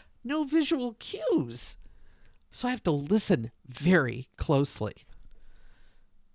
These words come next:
Listening skills are the first thing people learn in Toastmasters. We ask new members to serve in less vocal roles to get them comfortable. Serve as timer, serve as grammarian, serve as ah counter.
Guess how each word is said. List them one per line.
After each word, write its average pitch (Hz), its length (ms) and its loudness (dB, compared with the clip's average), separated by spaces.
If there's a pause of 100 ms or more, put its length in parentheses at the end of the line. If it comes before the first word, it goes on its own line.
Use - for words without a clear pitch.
(480)
Listening 339 420 0
skills 160 460 0
are 151 40 0
the 151 80 -2
first - 380 -4
thing 147 220 -4
people 139 400 -6
learn 135 260 0
in 135 140 -2
Toastmasters. - 880 -8 (580)
We 247 160 2
ask 247 300 2
new 240 140 0
members 196 400 2
to 185 100 -6
serve 190 400 0
in 160 240 -2
less 233 260 4
vocal 170 380 2
roles 147 400 0
to - 80 -14
get 185 220 -4
them 165 100 -4
comfortable. - 600 -10
Serve 151 320 -4
as 160 120 -2
timer, 202 580 -2
serve 170 380 -4
as 170 140 -2
grammarian, 170 720 -4
serve 170 280 -4
as 185 160 -8 (160)
ah 214 220 -6
counter. 117 520 -8